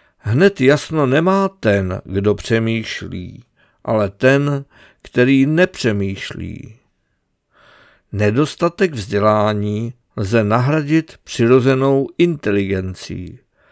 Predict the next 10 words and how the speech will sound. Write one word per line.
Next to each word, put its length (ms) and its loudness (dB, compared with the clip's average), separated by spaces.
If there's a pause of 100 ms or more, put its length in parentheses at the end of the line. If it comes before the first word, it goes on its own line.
(420)
Řada 340 4
lidí 680 0
se 200 0
neúspěšně 840 -2
pokouší 880 -2 (360)
o 100 0
obrácený 1080 0 (140)
postup. 640 -10 (1300)
Stále 580 0
zdůrazňoval, 1200 -2